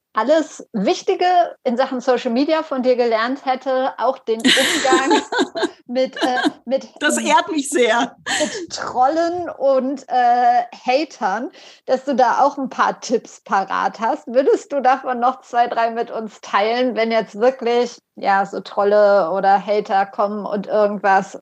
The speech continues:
Speaker 1: Unmögliches unter einen Post setzen? Was sagst du? Löschen oder wie gehe ich mit sowas um?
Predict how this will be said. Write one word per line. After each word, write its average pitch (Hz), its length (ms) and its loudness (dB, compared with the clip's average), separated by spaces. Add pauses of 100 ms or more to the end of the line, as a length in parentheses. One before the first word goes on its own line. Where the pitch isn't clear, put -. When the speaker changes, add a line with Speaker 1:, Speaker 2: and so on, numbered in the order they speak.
Speaker 1:
Unmögliches 214 800 0
unter 202 260 -4
einen 202 300 -2
Post 240 380 0
setzen? 233 420 0
Was 196 160 -2
sagst 214 340 -2
du? 185 120 0
Löschen 226 640 -2
oder 226 400 2
wie 220 100 -4
gehe 208 140 0
ich 208 100 -4
mit 190 140 -8
sowas 190 240 -2
um? 180 200 -10